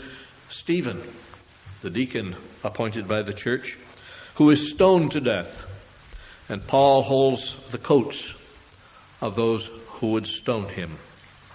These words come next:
Paul could look back on his life, and he knew there were a lot of things that he needed to forget. There were a lot of things that he needed to be, have put behind him,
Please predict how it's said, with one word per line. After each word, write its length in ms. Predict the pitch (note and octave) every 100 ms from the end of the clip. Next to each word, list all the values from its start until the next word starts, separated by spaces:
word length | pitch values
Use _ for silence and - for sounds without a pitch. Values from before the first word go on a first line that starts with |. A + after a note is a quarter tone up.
| - - - - - - - -
Paul 300 | D3+ F3+ F#3+
could 140 | E3
look 220 | D#3 F3 C#3
back 280 | D#3+ E3
on 200 | D#3+ D3+
his 240 | C#3+ D#3 C3
life, 360 | C#3 C3 C#3 - - - - - - - - - - - - - _ -
and 140 | A2+
he 140 | B2+ C#3
knew 200 | C#3 C#3
there 200 | C3 B2
were 120 | A#2
a 160 | A2
lot 240 | A2+ A#2+ C3
of 120 | B2+
things 520 | - A#2 G2+ G2 G2 - - - - -
that 200 | G2+ G2
he 160 | G2 A#2
needed 580 | A2 G#2+ G2+ F#2+ - - - -
to 120 | -
forget. 600 | F#2+ A2 G#2+ G2+ F2 - - - - - - - - _ - - - - - -
There 120 | A#2+
were 40 |
a 40 | C3+
lot 160 | D#3
of 100 | D#3+
things 260 | F3 E3 C#3
that 120 | D3+
he 100 | D3+
needed 360 | D3+ D3+ D3+ C3
to 60 |
be, 440 | B2+ C3 B2 A#2+ - - - - -
have 500 | C#3+ C#3 - - - -
put 240 | G3 F#3+
behind 520 | D3 D3 D3+ D#3 C3+
him, 220 | G#2 G2